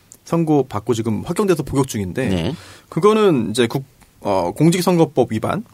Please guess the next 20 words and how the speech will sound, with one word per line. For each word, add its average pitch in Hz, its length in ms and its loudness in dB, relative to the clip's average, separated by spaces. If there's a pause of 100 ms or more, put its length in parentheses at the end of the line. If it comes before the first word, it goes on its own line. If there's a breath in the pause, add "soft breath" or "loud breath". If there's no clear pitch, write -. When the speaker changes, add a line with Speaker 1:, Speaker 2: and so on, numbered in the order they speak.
Speaker 2:
네. 101 140 -4
Speaker 1:
또 101 80 0
국정원법 139 520 2
위반입니다. 117 500 -2
Speaker 2:
네. 80 240 -8 (160)
Speaker 1:
그거 180 260 6
이외에 180 600 4
다른 131 840 0
죄가 127 300 2
있다고 123 320 2
한다면 101 520 -4
당연히 151 480 -6
추가 - 240 -2
기소해서 123 340 -2
처벌받을 120 420 -2
수 - 140 -8
있고요. 139 320 -8 (120)
그건 127 220 -6
별개로, 135 560 2 (280 soft breath)
아, 92 680 -8